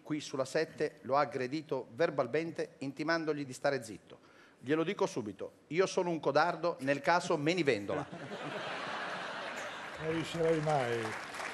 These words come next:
Speaker 2: Nonostante le differenze politiche siamo amici da anni e quindi non ci riusciamo. Anzi, sono la guardia del corpo questa sera.
Speaker 1: Siete amici?
Speaker 2: Sì.
Speaker 1: È vero, Vendola?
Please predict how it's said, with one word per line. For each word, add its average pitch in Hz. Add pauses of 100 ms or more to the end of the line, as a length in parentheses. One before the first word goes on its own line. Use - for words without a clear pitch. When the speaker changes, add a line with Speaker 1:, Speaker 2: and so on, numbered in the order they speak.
(400)
Speaker 2:
Nonostante 185
le 190
differenze 190
politiche 170
siamo 170
amici 180
da 165
anni 151
e 135
quindi 143
non 123
ci 131
riusciamo. 117
Anzi, 170
sono 185
la 180
guardia 165
del 143
corpo 120
questa 101
sera. 107
Speaker 1:
Siete -
amici? 123 (340)
Speaker 2:
Sì. -
Speaker 1:
È -
vero, 175
Vendola? 80